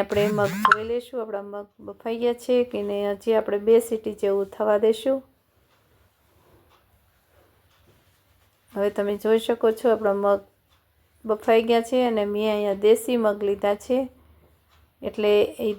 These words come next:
મગ છે એ ઝીણા આવે છે અને તમે મોટા મગ લ્યો તો દેખાવમાં સારા હોય પણ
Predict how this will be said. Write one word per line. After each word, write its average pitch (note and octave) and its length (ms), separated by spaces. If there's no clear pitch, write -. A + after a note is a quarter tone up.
મગ A3 160
છે B3+ 120
એ G3+ 160
ઝીણા G#3+ 400
આવે A#3 160
છે A#3+ 120
અને G3 180
તમે G#3 280
મોટા G#3 380
મગ A3 120
લ્યો A3 180
તો G#3 100
દેખાવમાં G#3+ 640
સારા G#3+ 320
હોય B3 200
પણ G#3+ 220